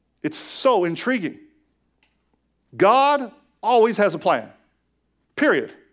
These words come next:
Always. Joseph, the Old Testament. Dude gets to, dude's a snotty little teenage punk. So what does his brothers do?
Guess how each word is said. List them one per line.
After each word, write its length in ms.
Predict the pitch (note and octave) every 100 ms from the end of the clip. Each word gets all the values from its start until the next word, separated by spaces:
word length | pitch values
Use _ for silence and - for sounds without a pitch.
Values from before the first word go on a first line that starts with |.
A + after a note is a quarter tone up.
| _ _ _ _ _ -
Always. 640 | C#4 G#3 B2+ - - - _ _ _ _
Joseph, 420 | - D4 - D#3
the 60 | B2+
Old 180 | G#3 G#3+
Testament. 520 | C4+ A#3 - C3+ - _ _ _ _ _ _ _ _
Dude 160 | G#3+ A3+
gets 200 | C4 -
to, 300 | F#3 C#3+ F#3
dude's 240 | F#3 A#3
a 60 | A3
snotty 420 | - A3+ A#3 A3+
little 200 | G#3 G#3
teenage 460 | G#3 A3 G#3+ G#3 -
punk. 340 | A3 B2 - _ _ _ _ _
So 180 | - D#3+
what 100 | G#3+
does 80 |
his 120 | A3 F#3+
brothers 340 | A#3 A#3+ A#3+
do? 300 | B3 C4